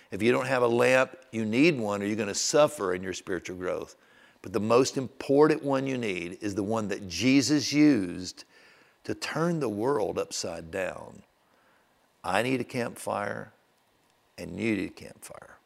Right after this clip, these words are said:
Holy Spirit, I ask you right now that you will give every person who hears this teaching a great bonfire, a big, beautiful, glorious, celebrative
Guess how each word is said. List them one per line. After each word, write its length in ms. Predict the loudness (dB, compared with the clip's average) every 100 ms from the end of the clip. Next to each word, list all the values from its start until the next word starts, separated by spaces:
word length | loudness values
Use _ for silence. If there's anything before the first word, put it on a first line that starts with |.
| _ _ _ _ -20 _ -20 _ _
Holy 200 | 2 2
Spirit, 380 | 2 4 4
I 120 | 6 4
ask 260 | 2 0
you 100 | -4
right 320 | 2 2 2
now 320 | -6 -12 -12 -20 _ _ _ _ _ _ _ -20 -20 -8
that 160 | -4
you 200 | 2 2
will 120 | 2
give 480 | 0 2 4 4 0 -4
every 300 | 0 2 2
person 440 | -2 -2 -2 -4 -8
who 140 | -10
hears 460 | -10 4 6 6 4
this 240 | -2 -2
teaching 540 | -2 -2 -2 -6 -12 -16 _ _ _ _ _ _ -4
a 80 | -4
great 1080 | -4 -12 -10 -4 -2 0 6 6 6 0
bonfire, 1000 | -4 -4 -6 -8 -12 -12 -12 -14 -14 -16 -20 _ _ -6
a 80 | -6 -8 _ 8
big, 540 | 8 4 -6 -14 -2
beautiful, 760 | 6 10 10 8 4 -4 -6 -8 -18 -20 -20 -20 -20 -20 _ _ _ -20 2
glorious, 800 | 10 12 12 12 12 8 4 4
celebrative 1160 | 6 6 8 10 10 8 6 6 4 4 -4